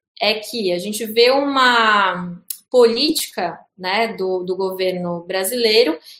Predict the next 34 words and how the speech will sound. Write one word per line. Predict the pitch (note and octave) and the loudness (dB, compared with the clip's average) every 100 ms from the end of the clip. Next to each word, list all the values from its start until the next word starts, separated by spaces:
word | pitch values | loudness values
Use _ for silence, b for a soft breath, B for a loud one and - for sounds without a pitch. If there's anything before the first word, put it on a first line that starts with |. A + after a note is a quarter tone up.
| - | -6
em | C4 B3+ | -6 0
conceder | D4+ F4 - E4 A3+ A#3+ B3+ C#4+ - - | 0 2 0 0 4 4 6 2 -4 -8
o | B3 C4+ D4 | -4 -2 -2
status | D4+ - B3+ - D4 C#4 | -2 2 2 0 -6 -10
de | |
refugiado | C#4 C#4+ C#4 C4 B3 A#3+ B3+ - | -8 -8 -8 -2 2 2 0 -6
pros | D4 C4+ | -8 -2
venezuelanos, | C4+ C#4+ D4 G4+ G#4+ A3 E3 E3+ - - - | -2 -2 2 4 6 4 2 -4 -10 -10 -14
o | - | -8
que | B3 | -2
é | |
muito | B3 B3 B3 | 2 2 0
positivo, | D#4 D4+ - - C#4+ B3 E3 E3+ _ | 0 0 -2 -2 -2 -4 -8 -16 _
né? | F#3 B3+ F#4+ _ b b b b _ | -4 -4 -6 _ b b b b _
É | F3+ F#3 F#3 | -6 -2 -2
muito | F#3+ A#3 C4+ | -2 -2 0
necessário | D4+ D#4+ G4 - C4+ C4+ C4 F#3+ | 0 2 2 2 2 2 0 -2
que | G#3+ | -4
essas | G3+ G#3+ | -4 -2
pessoas | A3+ A3+ A3+ A3 | -2 0 0 0
que | |
chegam, | - - B3 C4 A#3 G3 F3 - | 0 0 2 2 0 -2 -4 -8
chegam | - A#3 F#3 G3 F#3 | -4 0 0 -2 -6
no | F#3 | -6
Brasil | F#3 G3 F#3+ F#3 F3+ F3 - | -4 -4 -4 -4 -4 -4 -8
e | |
que | F#3+ - | -12 -6
solicitem | - G#3+ G#3+ G#3+ B3+ B3+ A#3 G#3 | -2 0 0 0 -2 -2 -4 -4
o | |
refúgio | A3+ A#3+ - C4+ E4+ E4+ - | -2 -4 -4 -4 -4 -4 0
tenham | C4+ D#4+ F4 G3 F3 - | 0 0 -2 -4 -6 -8
esse | G3 G3 - F3 | -4 -4 -4 -6
direito | G#3+ G#3+ G3+ G#3 | -2 0 -2 -4
concedido, | - B3+ E4+ A#3 G#3 F3 E3+ | -6 -2 -2 -2 -6 -6 -8